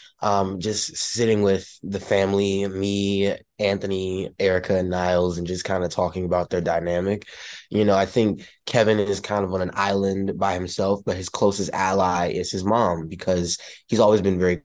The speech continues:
close to her, and he's seen how, um, many sacrifices she's made, um, uh, to please his dad. And so there's a closeness there. If he's close to anyone, it's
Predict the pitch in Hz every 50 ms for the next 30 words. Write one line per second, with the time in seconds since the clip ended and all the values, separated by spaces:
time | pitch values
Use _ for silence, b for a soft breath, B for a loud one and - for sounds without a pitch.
0 | _ _ - - - 101 98 98 - 98 90 92 92 90 90 87 87 87 - -
1 | 78 98 98 98 - - 110 107 101 101 95 92 90 90 92 90 90 87 87 82
2 | 82 B B B B B B B _ 95 92 90 87 87 87 - 69 92 90 90
3 | 90 - - 95 90 90 - - - 92 90 87 - - - - - 92 85 87
4 | 90 90 90 90 90 95 101 101 - - 95 92 92 90 87 87 85 - - _
5 | _ _ _ 95 95 92 92 90 85 90 - - 80 - - - 98 92 92 90
6 | 87 85 - - - - - - 87 85 80 85 98 98 92 85 82 82 - B
7 | B B B B B B B B - 92 92 - - 101 90 85 - 90 92 87
8 | 80 80 101 98 92 92 90 90 - - 120 117 113 113 107 101 98 95 92 90
9 | 87 101 101 104 98 90 85 85 90 - 104 95 - - - 104 101 - - -
10 | 95 95 92 85 85 85 78 - -